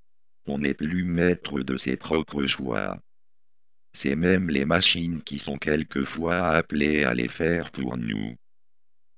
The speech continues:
Dans la vraie vie, on est constamment poussé dans le dos.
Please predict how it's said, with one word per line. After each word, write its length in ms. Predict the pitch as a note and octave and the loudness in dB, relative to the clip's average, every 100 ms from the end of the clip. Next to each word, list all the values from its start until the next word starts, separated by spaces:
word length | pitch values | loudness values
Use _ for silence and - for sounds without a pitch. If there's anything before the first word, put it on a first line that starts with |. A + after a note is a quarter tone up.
| - | -20
Dans 160 | C#2+ C#2 | -6 -2
la 140 | C2+ | 0
vraie 280 | C#2+ C#2+ E2+ | 0 2 2
vie, 400 | C#2+ D2 E2+ F#2+ - - - - - C#2+ | 2 -4 -6 -8 -14 -20 -20 -20 -12 -6
on 180 | C#2+ | -2
est 100 | C#2+ | -2
constamment 720 | C2+ D#2 E2+ - C#2+ C2+ C#2+ C2+ | -2 -4 -4 -2 0 2 0 -2
poussé 440 | D2+ D2+ - D2+ | -2 -4 -2 -2
dans 200 | C2+ C2 | -2 -4
le 140 | B1+ B1 | -2 -4
dos. 360 | C2 A1+ G#1 | -4 -4 -6